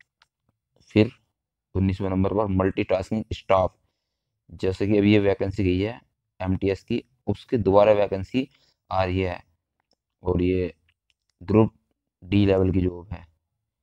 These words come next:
तो इसके फॉर्म आएंगे दो जून दो हज़ार बीस को और इसके फॉर्म भरे जाएंगे पन्द्रह जुलाई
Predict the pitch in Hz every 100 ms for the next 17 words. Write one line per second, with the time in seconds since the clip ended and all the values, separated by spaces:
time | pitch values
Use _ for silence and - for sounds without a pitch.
0 | _ _ _ _ 90 87 - 95 - -
1 | 107 - 101 104 90 90 92 110 135 _
2 | _ _ _ _ _ _ _ _ _ _
3 | _ _ _ _ 92 87 101 110 95 123
4 | 98 120 165 _ _ _ _ _ _ _
5 | _ _ - 92 98 101 85 92 92 -
6 | 117 139 _ _ _ _ _ _ _ 90
7 | 90 87 101 - 98 95 90 90 90 101
8 | 147 - _ _ _ _ _ - 92 92
9 | 98 120 139 _ _ _ _ _ _ _
10 | _ _ _ _ _ _ 90 95 95 104